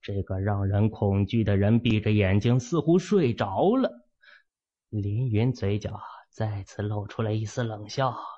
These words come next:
手里的子弹再次被他扔出一颗，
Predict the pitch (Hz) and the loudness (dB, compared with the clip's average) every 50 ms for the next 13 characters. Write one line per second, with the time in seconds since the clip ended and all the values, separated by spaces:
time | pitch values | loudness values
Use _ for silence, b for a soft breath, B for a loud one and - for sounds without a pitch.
0 | B B B B B - - - - 110 110 110 117 117 113 101 92 117 113 - | B B B B B -16 -16 -8 -4 -2 0 0 0 0 0 0 0 -2 -2 -2
1 | - 107 101 92 - 113 107 104 101 - 135 113 101 98 98 92 - 123 107 - | -2 -4 -2 0 0 0 0 -2 -2 -4 -4 -4 -4 -6 -8 -6 -4 -4 -4 -2
2 | - 110 95 - - 120 131 156 208 226 208 160 120 120 110 110 101 - - 113 | -2 -4 -4 -2 -2 0 2 4 4 4 4 4 4 2 2 2 0 0 -2 -2
3 | 117 | -2